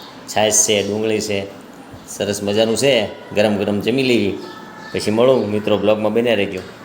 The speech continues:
હેલો મિત્રો, મિત્રો વાગી ગયા સાડા નવ ને હવે આપણે જમી બમીને એકદમ તૈયાર થઈ ગયા છીએ સ્કૂલે જવા માટે. તો હવે નરેશભાઈનો ફોન આવી ગયો છે, તો સ્કૂલે જવા નીકળવી છીએ હવે.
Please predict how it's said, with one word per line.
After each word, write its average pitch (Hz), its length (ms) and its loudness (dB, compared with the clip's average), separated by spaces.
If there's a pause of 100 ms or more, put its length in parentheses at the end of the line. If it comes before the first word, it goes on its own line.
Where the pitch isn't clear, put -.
(240)
હેલો 165 160 0
મિત્રો, 127 280 -2
મિત્રો 123 300 -4
વાગી 131 220 -2
ગયા 131 160 -2
સાડા 139 280 0
નવ 135 200 -2
ને 120 60 -4
હવે 127 200 2
આપણે 127 220 0
જમી 123 240 -4
બમીને 127 300 -2
એકદમ 123 240 -4
તૈયાર 127 240 -2
થઈ 156 180 -4
ગયા 156 140 -2
છીએ 120 160 -4
સ્કૂલે 123 460 -4
જવા 117 220 0
માટે. 107 260 -6 (560)
તો 104 180 0
હવે 127 420 2 (260)
નરેશભાઈનો 117 540 -4
ફોન 120 200 -4
આવી 147 140 -4
ગયો 147 200 -4
છે, 110 180 -6 (520)
તો 104 100 -6
સ્કૂલે 123 360 -4
જવા 123 220 -2
નીકળવી 143 400 -6
છીએ 117 220 -6
હવે. 107 100 -8